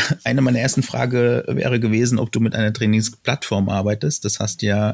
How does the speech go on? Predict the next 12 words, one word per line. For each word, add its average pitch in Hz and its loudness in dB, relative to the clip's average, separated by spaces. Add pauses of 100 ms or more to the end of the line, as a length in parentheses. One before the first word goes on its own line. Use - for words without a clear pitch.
(120)
ähm, 107 0
ausreichend 113 -2
beantwortet. 120 -2 (480)
Ähm, 120 4
kannst 160 0
du 160 2
dir 147 0
vorstellen, 156 0
dass 131 2
du 131 -4
in 123 2
Zukunft, - 0